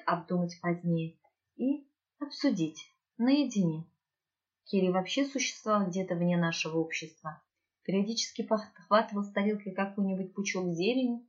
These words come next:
и задумчиво его мусолил. Видимо, всеми мыслями он был глубоко внизу, возле старого стола в конце пещеры,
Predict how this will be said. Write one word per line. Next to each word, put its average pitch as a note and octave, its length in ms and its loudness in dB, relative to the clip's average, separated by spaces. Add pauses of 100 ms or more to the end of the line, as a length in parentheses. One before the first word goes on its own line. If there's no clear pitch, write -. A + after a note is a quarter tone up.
(240)
и G3 100 -4
задумчиво A3+ 600 2
его F3 320 -2
мусолил. F3 640 -2 (680)
Видимо, A#3+ 360 0
всеми A#3+ 480 2
мыслями A3 500 4
он G3 220 4
был G3+ 160 4
глубоко F#3+ 560 0
внизу, G3+ 500 -2 (240)
возле F3 280 -4
старого F#3 460 -6
стола F3+ 460 0
в - 40 -20
конце F#3+ 320 -4
пещеры, E3+ 680 -2